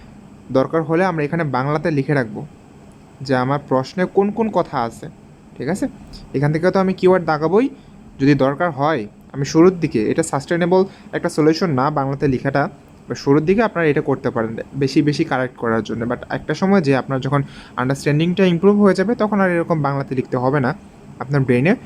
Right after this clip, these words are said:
অটোমেটিক সেটা থাকবে, but শুরুর দিকে একটু স্ট্রাগল করবেন। এই জন্য প্রত্যেকটা একটু বাংলা করে লিখে রাখবেন যে এটাতে এই, এই কথা ছিল, এই কথা, এটাতে এই কথা, এই ক-, মানে just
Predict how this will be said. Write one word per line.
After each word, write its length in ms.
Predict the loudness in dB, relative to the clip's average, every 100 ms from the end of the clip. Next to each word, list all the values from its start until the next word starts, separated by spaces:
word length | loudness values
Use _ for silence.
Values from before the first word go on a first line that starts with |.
| -14 -4
অটোমেটিক 420 | -2 0 0 0
সেটা 140 | 2 0
থাকবে, 300 | 0 -8 -8
but 80 | -8
শুরুর 280 | 0 2 2
দিকে 140 | 0
একটু 140 | -2 -4
স্ট্রাগল 360 | -4 -2 -2
করবেন। 320 | 0 -2 -2 -6 -12 -20 -20 -14 -4
এই 80 | 0
জন্য 240 | 2 0 -4 -14 -20 -6
প্রত্যেকটা 460 | -4 -4 -4 -2 -2
একটু 280 | -2 -2 -2
বাংলা 280 | 0 -2
করে 220 | -2 0 0
লিখে 180 | 0
রাখবেন 300 | -2 -4 -4
যে 140 | -2 0
এটাতে 180 | 2 4
এই, 180 | 2 2
এই 100 | 0 0
কথা 180 | 0
ছিল, 180 | 0 2
এই 260 | 4 4 2
কথা, 320 | 2 0 -4 -4 -16 -20 -8
এটাতে 220 | -4 2 2
এই 60 |
কথা, 200 | 2 2
এই 80 | 2
ক-, 480 | 0 -4 -12 -12 -4
মানে 140 | 0
just 200 | 0 -2